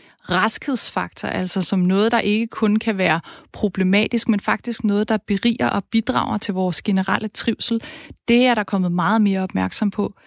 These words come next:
Sexusundersøgelsen, som jo er verdens største undersøgelse omkring seksuel adfærd, øhm, den har jo virkelig lagt også et godt grundlag for den, for den offentlige diskussion, som er lidt mere kvalificeret.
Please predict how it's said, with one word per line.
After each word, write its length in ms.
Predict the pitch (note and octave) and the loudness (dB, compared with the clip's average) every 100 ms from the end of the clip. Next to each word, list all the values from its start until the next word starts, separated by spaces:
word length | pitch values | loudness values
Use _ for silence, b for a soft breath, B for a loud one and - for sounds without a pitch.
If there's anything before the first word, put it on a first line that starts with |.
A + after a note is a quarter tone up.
| B B B | B B B
Sexusundersøgelsen, 1300 | - A3+ - B3 G#3+ G3+ - G3+ - F#3+ G3 F#3 F3+ | 2 2 0 0 2 2 2 -2 -4 -2 0 0 0
som 240 | - F#3+ | 2 2
jo 100 | F3+ | 2
er 80 | F3 | 2
verdens 260 | F3+ A3 A3 | 2 2 2
største 400 | G3+ G3+ - G#3+ | -2 -4 -2 0
undersøgelse 600 | G3+ - G#3 G3+ G#3 F#3+ - - | 2 0 -2 -2 -2 -4 -8 -4
omkring 360 | F#3 G#3 - | -2 0 0
seksuel 400 | - G#3 - G3 - | -2 -2 0 -2 0
adfærd, 440 | F#3 G3 A#3 A3+ - B B B G3+ | -2 -2 -2 -2 -4 B B B 2
øhm, 520 | F#3+ F#3 F3 F3+ F#3+ - _ _ _ - | 2 2 0 0 -2 -8 _ _ _ 0
den 180 | A3 - _ _ | 0 0 _ _
har 180 | - A3 | -6 -2
jo 140 | G3+ F#3+ | -2 2
virkelig 320 | A#3 A#3 A#3+ | 2 2 2
lagt 260 | G#3+ G#3 - | 0 -2 -2
også 180 | G3 G#3+ | -2 -2
et 80 | - | -2
godt 240 | G3+ - | -4 -4
grundlag 500 | - A3 A#3+ B3+ - | 0 2 2 0 -2
for 140 | - | -2
den, 260 | F#3+ F#3 F3+ | 0 0 0
for 120 | - | 0
den 80 | G3 | 0
offentlige 340 | G#3 G#3 B3 | 0 0 0
diskussion, 640 | A3 G3+ - G3 - A#3 G#3 | 0 -2 -2 -4 0 0 0
som 180 | - G3+ | 0 0
er 80 | |
lidt 180 | A3 A3+ | 2 2
mere 260 | G#3+ A3 A3+ | 2 2 0
kvalificeret. 760 | - A3+ A#3+ - - - A3 | -2 -2 -2 -2 0 0 -2